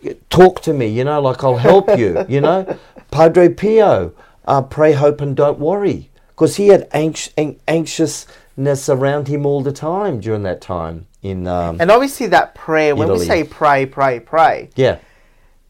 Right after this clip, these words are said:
Speaker 2: what that means is by praying and infusing yourself with sanctifying grace,
Speaker 1: Yeah.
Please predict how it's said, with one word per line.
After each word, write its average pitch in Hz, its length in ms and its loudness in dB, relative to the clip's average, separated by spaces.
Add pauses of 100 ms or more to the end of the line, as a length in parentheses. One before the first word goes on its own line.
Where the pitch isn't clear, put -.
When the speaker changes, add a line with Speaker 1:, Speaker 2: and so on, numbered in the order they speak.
Speaker 2:
what 180 320 2
that 208 160 4
means 165 360 -2
is 139 200 -4
by 143 220 4
praying 170 680 0
and 135 160 -8
infusing 190 540 -6
yourself 147 360 -6
with 127 120 -10
sanctifying 147 800 -6
grace, 135 640 -2
Speaker 1:
Yeah. 107 180 -2